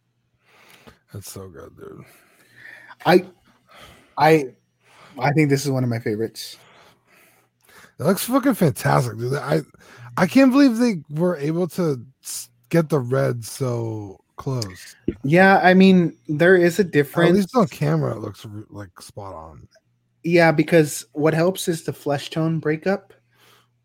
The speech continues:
Speaker 2: of, of the reds. And, like, when you have it bunched up, it's gonna, it might, you know, you could say that it looks a little different. Like,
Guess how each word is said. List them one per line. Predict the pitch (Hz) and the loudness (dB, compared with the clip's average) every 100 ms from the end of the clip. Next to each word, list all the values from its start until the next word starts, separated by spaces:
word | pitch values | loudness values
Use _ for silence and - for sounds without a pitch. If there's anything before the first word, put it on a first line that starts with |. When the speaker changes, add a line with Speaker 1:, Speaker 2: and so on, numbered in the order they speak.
| _ | _
Speaker 2:
of, | 139 131 _ _ | -4 -4 _ _
of | 135 127 | -8 -4
the | 127 | -2
reds. | 127 135 160 160 - - _ _ _ _ _ | 0 0 -2 -6 -12 -14 _ _ _ _ _
And, | 175 180 | -2 2
like, | 180 - | 0 0
when | 175 | 0
you | 170 | 0
have | 160 196 220 | 2 2 2
it | 151 127 | 0 0
bunched | 143 156 - - | 0 0 -2 -4
up, | 123 143 - | 0 0 -2
it's | 143 - | -6 -4
gonna, | 151 156 135 117 _ _ _ _ _ _ _ _ _ | -2 0 0 -4 _ _ _ _ _ _ _ _ _
it | 151 156 | 0 2
might, | 160 156 170 160 _ | 2 2 0 -2 _
you | 151 | -2
know, | 151 143 | 0 0
you | 151 | 0
could | 151 135 | -2 -4
say | - 147 | 0 2
that | 143 127 | 2 0
it | 120 | -4
looks | 131 131 | -6 -6
a | 135 | -4
little | 127 | -4
different. | 127 127 - 139 | -4 -6 -8 -10
Like, | 139 127 - | -8 -8 -12